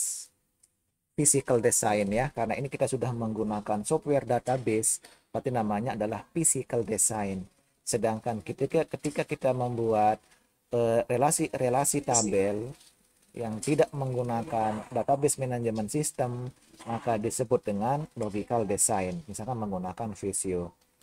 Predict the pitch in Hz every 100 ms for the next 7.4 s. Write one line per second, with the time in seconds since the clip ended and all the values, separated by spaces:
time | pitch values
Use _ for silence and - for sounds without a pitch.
0 | _ - - 123 107 92 - 95 110 135
1 | 139 - _ _ _ _ _ _ _ _
2 | _ _ _ - 120 107 143 131 113 113
3 | - - - - 107 107 165 _ _ -
4 | 98 92 - _ _ - 107 104 101 92
5 | 117 127 123 107 143 - _ _ _ _
6 | _ _ _ _ - 95 98 - 87 101
7 | 98 107 131